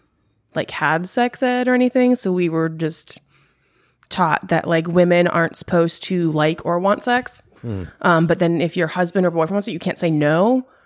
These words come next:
Speaker 2: Right.
Speaker 1: Um, bec-, and you can't ask either because you're not supposed to like it or want it anyway. It's just for your husband or your boyfriend.
Speaker 2: Mm-hmm.
Speaker 1: And I thought that, like, being in that kind of community was really good to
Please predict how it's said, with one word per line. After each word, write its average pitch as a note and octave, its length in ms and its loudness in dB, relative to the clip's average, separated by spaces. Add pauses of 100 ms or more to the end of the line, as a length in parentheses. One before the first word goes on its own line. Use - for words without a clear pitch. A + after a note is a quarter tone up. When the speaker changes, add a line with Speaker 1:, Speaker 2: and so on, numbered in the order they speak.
Speaker 2:
Right. F#2+ 300 -4
Speaker 1:
Um, E3 300 2
bec-, F3 200 -2
and D#3 460 -2 (720)
you G3+ 120 2
can't G3 260 -2
ask F3 260 0
either E3 320 0
because G3 220 2
you're E3+ 100 0
not E3 140 0
supposed - 280 -2
to F3+ 100 0
like D#3 260 -2
it F3+ 100 0
or E3 120 -2
want D3+ 260 -4
it E3+ 140 -10
anyway. G3 400 2
It's A3 140 0
just E3 380 -6 (200)
for D3+ 340 0 (100)
your E3 160 -4
husband A#3+ 540 2
or F3+ 40 0
your C#3 100 -2
boyfriend. B3+ 500 0 (100)
Speaker 2:
Mm-hmm. F#2 260 -6 (680)
Speaker 1:
And E3+ 460 2 (1000)
I F#3 180 2
thought E3 440 -2
that, - 100 -10
like, E3+ 320 -2
being E3+ 400 2
in E3+ 220 -2
that F3 140 -2
kind A#3 140 2
of A#3 60 -2
community B3+ 320 2
was F3+ 160 -2
really E3 180 -2
good E3 180 -2
to - 100 -8